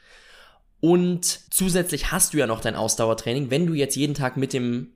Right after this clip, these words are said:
Fahrrad, äh, mit dem Auto zur Arbeit fahren würdest, würde ich dir dazu raten, noch ein bis zwei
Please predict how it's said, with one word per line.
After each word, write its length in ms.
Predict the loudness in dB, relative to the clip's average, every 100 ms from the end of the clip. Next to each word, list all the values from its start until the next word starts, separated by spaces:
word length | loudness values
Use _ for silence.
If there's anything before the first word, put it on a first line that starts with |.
| -8
Fahrrad, 460 | -4 -2 -2 -2
äh, 100 | 0
mit 140 | 0 -2
dem 140 | -2
Auto 300 | 0 2 0
zur 200 | -2 -2
Arbeit 240 | 0 0
fahren 240 | 0 -4 0
würdest, 320 | 0 0 -2
würde 160 | -2 -2
ich 80 |
dir 100 | -2 -2
dazu 340 | 0 0 0
raten, 340 | 0 0 0
noch 140 | -4 -4
ein 260 | -2 -2
bis 200 | 0 -2
zwei 420 | 0 0 0 0